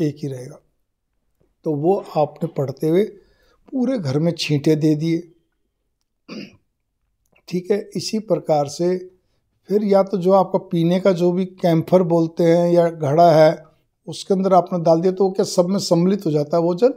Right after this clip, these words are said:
सभी पीते रहेंगे। या सबको भगवान के चरणामृत की तरह सबके हाथ में दे दिए, "पी लो भाई", ठीक है ना?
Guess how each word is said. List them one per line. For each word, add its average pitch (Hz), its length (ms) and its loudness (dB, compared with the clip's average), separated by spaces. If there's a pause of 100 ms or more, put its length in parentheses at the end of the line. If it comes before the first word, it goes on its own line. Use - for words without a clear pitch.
(400)
सभी 233 300 -4
पीते 156 320 -8
रहेंगे। 135 260 -12 (500)
या 208 140 0
सबको - 380 -2
भगवान 160 420 0
के 190 120 0
चरणामृत 180 540 0
की 160 120 -4
तरह 180 160 -2
सबके 175 340 -2
हाथ 147 260 -4
में 170 140 -4
दे 160 120 2
दिए, 202 180 -4
"पी 151 200 -8
लो 123 140 -14
भाई", - 140 -20 (180)
ठीक 147 200 -12
है 247 60 -2
ना? 320 80 -8